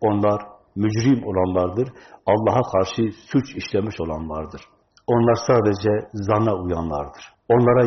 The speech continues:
yaptıklarının, amellerinin en kötüsüyle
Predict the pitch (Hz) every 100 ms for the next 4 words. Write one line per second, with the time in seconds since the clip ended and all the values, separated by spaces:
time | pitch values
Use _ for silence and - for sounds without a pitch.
0 | 107 - 113 104 101 107 117 117 107 107
1 | 107 107 107 113 120 - 143 127 - 104
2 | 107 - 113 90 78